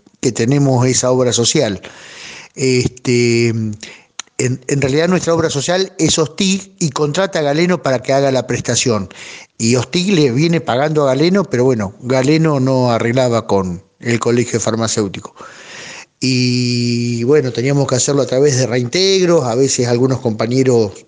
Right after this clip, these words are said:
se les dificultaba por el tema económico, y, y ya hace un tiempo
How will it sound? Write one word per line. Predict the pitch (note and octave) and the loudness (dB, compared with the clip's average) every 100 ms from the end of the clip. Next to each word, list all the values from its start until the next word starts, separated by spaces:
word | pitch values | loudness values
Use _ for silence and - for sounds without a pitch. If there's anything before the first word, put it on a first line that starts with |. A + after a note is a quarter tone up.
| - | -10
se | - A#2+ | -4 0
les | A#2+ | 2
dificultaba | A#2+ A#2 A#2 C#3 C3+ A2+ - | 2 -2 0 0 0 -2 -2
por | A#2+ | -2
el | A2+ | 0
tema | C3+ C3 | 0 0
económico, | B2 A#2+ D3+ F3 F#3 F#3 F3 - - - - - - - _ _ | 0 0 2 2 2 4 2 0 -10 -20 -20 -20 -20 -20 _ _
y, | B2+ B2 B2 A#2+ A#2+ | -4 -2 -2 0 2
y | A#2+ A#2 | 2 0
ya | A2+ C3+ C#3+ | 0 0 0
hace | - | 0
un | D#3 | 0
tiempo | C3 D3+ C#3+ C3+ B2 A#2 A2+ A2 | 2 0 2 2 4 4 2 0